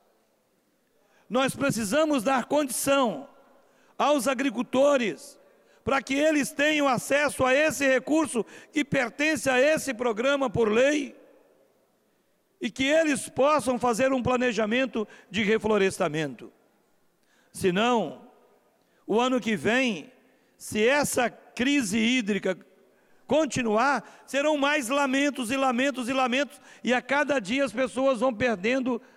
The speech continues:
a credibilidade. A cada dia as pessoas vão ficando mais desprovida daquilo que é direito delas.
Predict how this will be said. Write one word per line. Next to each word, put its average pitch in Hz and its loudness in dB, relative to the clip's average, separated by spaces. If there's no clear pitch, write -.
a 208 -4
credibilidade. 240 -2
A 190 -6
cada 285 0
dia 262 -2
as 208 -6
pessoas 262 0
vão 269 0
ficando 254 -2
mais 254 0
desprovida 240 0
daquilo 262 0
que 247 -2
é - -2
direito 233 0
delas. 147 -8